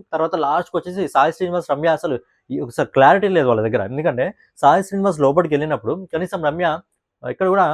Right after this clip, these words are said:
హుక్ చేయట్లేదు, సౌండ్ చేయట్లేదు. అసలు సౌండ్ చేస్తే ఈ బాక్స్లో ఉన్నా అని చెప్పి బాక్స్ని కొడితే కదా మనకు తెలుస్తుంది, అన్ని బాక్స్లో ఏ బాక్స్ అని వెతుకుతాడు.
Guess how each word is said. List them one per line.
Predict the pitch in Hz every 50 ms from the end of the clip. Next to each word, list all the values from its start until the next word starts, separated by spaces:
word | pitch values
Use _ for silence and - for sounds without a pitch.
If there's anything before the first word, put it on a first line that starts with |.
| 175 165 147
హుక్ | 147 143 - -
చేయట్లేదు, | 190 180 170 165 135 107
సౌండ్ | - - 127 160 185 175 175
చేయట్లేదు. | 165 175 170 175 165 135
అసలు | 104 107 98 95 - _ _ _
సౌండ్ | - 139 143 165 190 185
చేస్తే | - 180 - 208
ఈ | 185 160 160
బాక్స్లో | 143 143 147 156 - - 190
ఉన్నా | 180 175 175
అని | 170
చెప్పి | 170 156 160
బాక్స్ని | 139 127 131 147 - - 175 151
కొడితే | 151 147 143 175
కదా | 156 135 131
మనకు | 131 131 127 120
తెలుస్తుంది, | - 131 135 127 - - 123 117
అన్ని | 110 117 131
బాక్స్లో | 135 127 135 - - 185 165
ఏ | 139 147
బాక్స్ | 156 160 160 - -
అని | 151 147
వెతుకుతాడు. | 127 - _ - 113 101 92